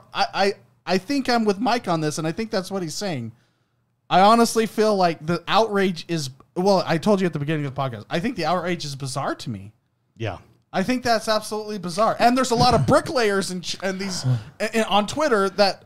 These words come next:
Speaker 1: are saying, "We know better than, than you, so you sh-, and how dare you do this without me saying so?"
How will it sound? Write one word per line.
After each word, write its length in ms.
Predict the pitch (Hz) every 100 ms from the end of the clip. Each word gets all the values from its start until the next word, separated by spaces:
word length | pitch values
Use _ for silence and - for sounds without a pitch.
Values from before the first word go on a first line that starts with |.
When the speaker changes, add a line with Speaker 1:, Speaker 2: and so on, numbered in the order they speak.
| -
Speaker 1:
are 160 | 185
saying, 640 | 185 240 220 185 160 170 185
"We 220 | 254 277
know 260 | 254 247 220
better 640 | 233 262 226 190 196 202 - - _ _ _ _ _ _ _ _ -
than, 560 | 180 226 214 190 196 - 170
than 260 | 165 202 202
you, 500 | 226 269 226 180 190
so 400 | 185 - 214 190
you 260 | 190 240 247
sh-, 100 | -
and 180 | 190 190
how 200 | 247 254 190 143
dare 320 | 240 302 320
you 220 | 233 220
do 200 | 175 233
this 200 | 220 214
without 340 | 214 214 208 208
me 160 | 208
saying 500 | 185 - 226 214 185
so?" 360 | - 160 107